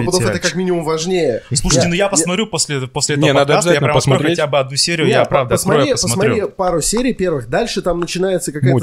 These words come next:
Speaker 3: да.
Speaker 1: социалочка, совершенно неинтересно. Мне интересны были первые две серии,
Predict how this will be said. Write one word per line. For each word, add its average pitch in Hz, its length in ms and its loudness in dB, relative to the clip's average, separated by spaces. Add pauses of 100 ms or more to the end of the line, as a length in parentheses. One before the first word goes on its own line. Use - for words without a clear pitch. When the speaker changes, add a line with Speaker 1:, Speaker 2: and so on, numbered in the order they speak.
(120)
Speaker 3:
да. 165 80 -2
Speaker 1:
социалочка, 202 640 -2 (180)
совершенно 190 380 -4
неинтересно. 180 480 -2
Мне 165 160 0
интересны 220 380 -2
были 165 160 -2
первые 180 300 -4
две 151 120 -4
серии, 220 420 -2